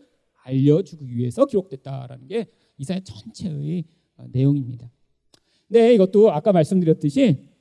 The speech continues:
이 내러티브의 장르가 그 안에 포함되어 있기 때문에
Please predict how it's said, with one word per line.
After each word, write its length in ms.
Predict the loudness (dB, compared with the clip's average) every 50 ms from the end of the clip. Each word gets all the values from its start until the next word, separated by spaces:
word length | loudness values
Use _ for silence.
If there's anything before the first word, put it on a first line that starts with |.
| -8
이 80 | -2 2
내러티브의 600 | 6 6 6 6 4 2 0 0 2 2 0 0
장르가 440 | -2 -4 -6 -4 -4 -4 -2 -4 -4
그 100 | -4 -4
안에 140 | -6 -6 -8
포함되어 340 | -10 -10 -8 -6 -4 -4
있기 140 | -4 -6 -10 -18
때문에 500 | -18 -18 -16 -12 -8 -8 -8 -8 -10